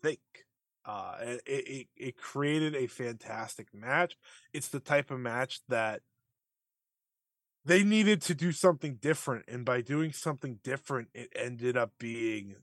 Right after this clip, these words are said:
they didn't do what you expected them to do. They just went out there, they beat the crap out of each other, they told a story, and they went home. And it was a great main event. Um, I think,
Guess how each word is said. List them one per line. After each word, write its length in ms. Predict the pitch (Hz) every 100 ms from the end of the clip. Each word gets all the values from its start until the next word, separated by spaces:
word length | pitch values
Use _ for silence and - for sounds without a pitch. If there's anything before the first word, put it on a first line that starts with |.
| -
they 320 | 104 120 120
didn't 460 | 117 120 113 107 -
do 180 | 110
what 180 | 110 104
you 180 | 95 101
expected 760 | 95 - - - 101 _ 101 -
them 340 | 101 117 143 123
to 100 | -
do. 140 | - - - _ _ _ _ _ _
They 220 | 110 113
just 300 | 104 113 -
went 240 | 110 120 123
out 200 | 127 -
there, 500 | 113 110 110 107 107 _ -
they 140 | - -
beat 260 | 101 110
the 80 | -
crap 480 | - - 110 101 -
out 140 | 101
of 100 | 98
each 220 | 95 - 101
other, 320 | 92 92 - -
they 100 | 90
told 320 | - 104 104
a 60 |
story, 680 | 98 - 95 95 92 92 92 _ _ _ -
and 100 | 107
they 120 | 92
went 220 | 90 95
home. 260 | - 92 78 _ _ _ _ _
And 160 | 98 98
it 60 |
was 160 | 95 95
a 80 | 95
great 460 | - - 92 98 -
main 200 | 92 95
event. 340 | - - 80 - _ _
Um, 440 | - - - 151 - _ _ _ _ _ _ _ _ _ _ _ _ _ _ _
I 80 | 123
think, 420 | 120 143 143 -